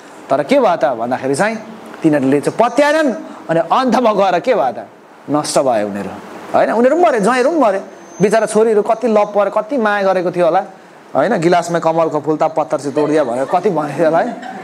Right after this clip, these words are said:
कति वियोगमा बसेको थियो होला मन पराएर, तर अन्तमा गएर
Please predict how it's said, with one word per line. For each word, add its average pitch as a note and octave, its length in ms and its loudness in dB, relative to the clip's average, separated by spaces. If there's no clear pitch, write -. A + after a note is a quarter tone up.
कति D4 340 4
वियोगमा G#3+ 460 2
बसेको F3+ 380 2
थियो E3 80 4
होला E3+ 260 0
मन E3 60 -4
पराएर, E3 400 0
तर D3 80 0
अन्तमा A3+ 440 0
गएर E3+ 400 2